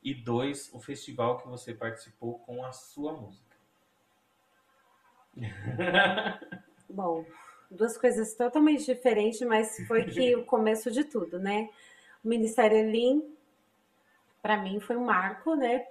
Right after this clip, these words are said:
Speaker 2: De experiências, de aprendizados, de madrugadas,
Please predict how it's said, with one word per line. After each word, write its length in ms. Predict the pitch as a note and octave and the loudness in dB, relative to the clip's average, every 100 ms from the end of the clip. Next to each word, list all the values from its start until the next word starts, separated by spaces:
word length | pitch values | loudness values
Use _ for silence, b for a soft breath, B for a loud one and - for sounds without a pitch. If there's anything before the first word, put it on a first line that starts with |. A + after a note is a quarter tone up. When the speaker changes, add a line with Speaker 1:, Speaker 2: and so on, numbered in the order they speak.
| F#3 | -10
Speaker 2:
De 120 | F#3+ | -6
experiências, 1120 | A3 - G#3+ A#3 A#3+ G3+ G#3+ - - A#3+ A3+ - | -4 -2 -2 0 -2 -4 -6 -8 -6 -6 -8 -10
de 160 | F3+ | -4
aprendizados, 1500 | G#3 G#3 A3 A3+ G#3+ G#3+ F#3+ G3 F#3+ G#3 G3+ G#3+ G#3+ - - _ b b b b b | -2 0 0 0 -2 -4 0 2 2 0 -2 -4 -4 -8 -18 _ b b b b b
de 120 | F#3+ | 2
madrugadas, 1400 | A3 G#3+ B3 G3 G#3 G3 G3+ G#3 A3 A3 A3 - - - | 6 6 6 6 6 8 8 8 6 6 4 0 -6 -12